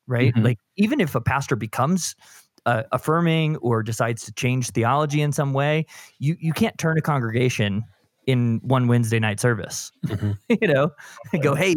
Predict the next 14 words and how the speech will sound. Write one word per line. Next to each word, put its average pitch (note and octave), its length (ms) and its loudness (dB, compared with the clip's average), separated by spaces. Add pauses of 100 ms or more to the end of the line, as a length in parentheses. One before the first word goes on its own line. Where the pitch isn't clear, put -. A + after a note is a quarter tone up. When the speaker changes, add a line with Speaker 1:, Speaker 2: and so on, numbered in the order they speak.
Speaker 1:
we D#3 200 2
believe D3+ 500 0
differently C3+ 400 0
about B2 220 -2
the - 60 -20
Trinity B2+ 480 -2 (120)
now. A#2 340 -2 (520)
Uh, A#2+ 260 0
see D#3 160 0
you C#3 80 4
Sunday." A#2+ 440 0
Speaker 2:
<laughs> - 320 -12
Speaker 1:
Like, C3+ 200 4 (120)
you, D3 200 -2